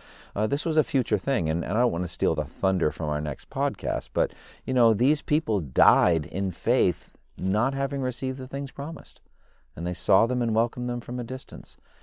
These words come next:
And so it is for us. We're going to die. If the Lord doesn't return in our lifetime, Joel, we're going to die not having received the central promise of our life,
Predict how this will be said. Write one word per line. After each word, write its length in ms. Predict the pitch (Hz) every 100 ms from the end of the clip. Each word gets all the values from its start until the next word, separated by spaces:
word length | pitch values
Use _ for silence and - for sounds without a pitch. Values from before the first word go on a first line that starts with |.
| - -
And 160 | 98 101
so 180 | 117 135
it 80 |
is 360 | 151 139 - -
for 200 | - 120
us. 240 | 147 - -
We're 160 | 107
going 280 | 139 139 147
to 100 | 113
die. 640 | 80 90 98 98 - - 95 - - _ _ _ _
If 180 | - 80
the 100 | 85
Lord 240 | 82 101
doesn't 240 | 120 127 135
return 320 | 135 143 131
in 100 | 123
our 140 | 110
lifetime, 540 | 98 110 - - 71 73
Joel, 240 | 82 80
we're 140 | 87 120
going 180 | 131
to 80 | 117
die 280 | 85 107 98
not 260 | 87 98 110
having 280 | 107 101
received 460 | 95 92 - 87 73
the 80 | 76
central 320 | - 85 87
promise 420 | - 85 73 71
of 80 | 76
our 120 | 73
life, 300 | 76 64 -